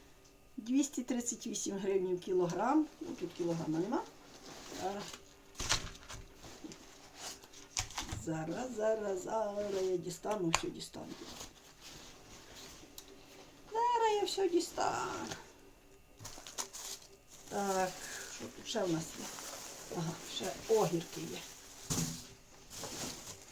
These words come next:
А, і то все, більше нічого нема. Все. Так. Тепер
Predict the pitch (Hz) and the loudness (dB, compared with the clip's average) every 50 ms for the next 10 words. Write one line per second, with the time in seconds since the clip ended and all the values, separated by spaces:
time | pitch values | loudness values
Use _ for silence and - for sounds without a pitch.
0 | - - - - - - - - - - - - - - 196 170 - - - - | -14 -14 -14 -12 -14 -14 -14 -14 -18 -18 -16 -14 -10 -6 -4 -2 0 0 0 -2
1 | - - - - - - - - - - - - - - 208 - - 180 165 - | -4 -10 -12 -14 -16 -18 -20 -20 -18 -18 -16 -14 -10 -10 -6 0 0 0 0 0
2 | - - - - 175 - - 185 185 170 - 156 - 160 - - - - - - | -6 -10 -8 -4 -4 -2 0 0 0 0 -2 -2 -2 -2 -4 -6 -8 -12 -14 -14
3 | - - - - - - - - - - - - - 190 170 - - - - - | -14 -14 -16 -18 -18 -16 -16 -14 -14 -14 -8 0 0 0 0 0 -6 -12 -12 -14
4 | - - - - - - - - - - - - - - - - - - - - | -12 -6 -4 -2 -2 -2 -4 -6 -8 -8 -10 -10 -12 -16 -14 -10 -6 -4 0 2
5 | - - - - - - - - - - - - - 180 165 - - - - - | 2 2 0 -2 -12 -18 -18 -18 -18 -18 -8 -2 0 0 0 0 -2 -8 -10 -10
6 | - - - - - - - - - - - - - - - - - - - - | -10 -12 -12 -12 -12 -14 -14 -16 -18 -18 -18 -20 -20 -20 -18 -16 -14 -10 -10 -8
7 | - - - - - - - - - - - - - - - - - - - - | -10 -10 -12 -14 -14 -14 -14 -14 -12 -12 -12 -12 -12 -10 -10 -8 -8 -8 -8 -8
8 | - - 233 - - 262 269 285 302 302 | -4 -4 -2 2 4 8 10 10 10 10